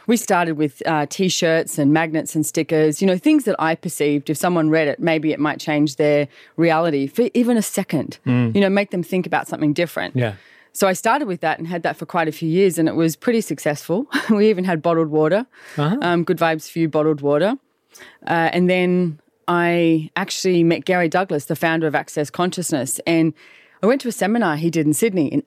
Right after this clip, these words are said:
Speaker 1: everything he was talking about was what I knew you could create on this planet. So I was
Speaker 2: Uh-huh.
Speaker 1: just like, "Oh, this guy has, like,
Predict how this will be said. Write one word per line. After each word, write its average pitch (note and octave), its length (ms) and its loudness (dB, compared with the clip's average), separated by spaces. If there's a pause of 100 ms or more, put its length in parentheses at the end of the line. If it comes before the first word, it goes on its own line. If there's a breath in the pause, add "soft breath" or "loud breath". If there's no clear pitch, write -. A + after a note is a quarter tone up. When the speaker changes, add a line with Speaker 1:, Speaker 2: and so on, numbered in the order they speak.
Speaker 1:
everything C4 640 2
he A3 140 2
was G3 160 -2
talking G3 380 0
about D3+ 360 0 (800)
was F3 320 2
what F3 280 0
I E3 160 2
knew E3+ 260 4
you D3+ 220 0
could D3+ 140 -6
create D#3 240 -2
on C#3 100 0
this C#3 100 -4
planet. C#3+ 400 -4
So D3+ 120 -2
I C#3+ 60 2
was C#3 100 -2
Speaker 2:
Uh-huh. G#2+ 80 -6
Speaker 1:
just B2+ 120 -6
like, D3 260 0
"Oh, F#3 300 -2
this F3+ 180 -2
guy E3 180 0
has, D#3+ 400 -4
like, D#3+ 200 -2